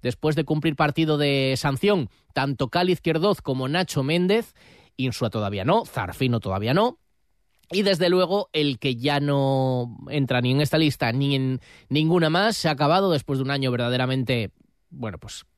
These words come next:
difícil y frustrante, Ignacio Geraldino. Ya es oficial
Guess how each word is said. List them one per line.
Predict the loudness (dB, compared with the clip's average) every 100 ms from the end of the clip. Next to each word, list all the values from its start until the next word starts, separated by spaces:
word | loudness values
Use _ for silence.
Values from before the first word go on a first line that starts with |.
| _
difícil | -10 -4 -2 0 2 0
y |
frustrante, | 0 -2 0 2 2 0 -2 -14 -6
Ignacio | 0 2 2 0 0
Geraldino. | 2 0 -2 -6 -6
Ya | -2 0 0
es | -2
oficial | -4 -2 2 4 2